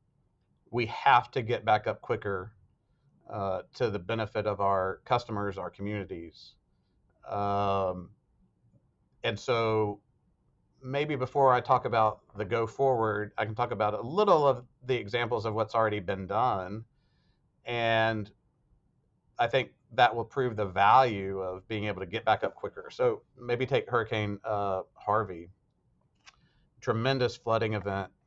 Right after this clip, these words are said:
uh, in the greater Houston area, more than fifty inches of rain, uh, in a very short period of time. So we had,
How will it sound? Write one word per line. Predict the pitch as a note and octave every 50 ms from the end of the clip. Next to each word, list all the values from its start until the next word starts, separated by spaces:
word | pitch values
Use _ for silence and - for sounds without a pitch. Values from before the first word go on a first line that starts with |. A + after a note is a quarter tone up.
| _ - - _ -
uh, | - G#2 G2+ G2 G2 G2
in | G2+ G2
the | F#2
greater | F#2 G2+ G2+ G2 F#2
Houston | - G#2 G2 - - G2+
area, | G2 G2+ G2+ G2
more | G2+ G2+ G2+
than | F#2+ F#2+ F#2+
fifty | - - A2 - A2 G#2
inches | G#2 G2+ - G2+ F#2 F#2+
of | F2+ F#2
rain, | F#2+ F#2+ F#2+ F#2+ F#2 F#2 G2 G2 _ _ _ _ _ _ _ _ _ -
uh, | G2+ G2
in | F#2+ G2
a | F#2
very | F2 G#2+ A2+ A2+ G#2+
short | G#2 - A2+ G2 - -
period | - G2+ G2 F#2
of | F#2 F#2
time. | - - F#2+ F#2 F#2 F2+ F2 E2+ F2 G2 - _ _ _ _ _ _ _ _ _ _ _ _
So | - A#2
we | A2+ C3 D3+
had, | D3+ D3+ B2 A#2 A2+ A2+ A2 G#2+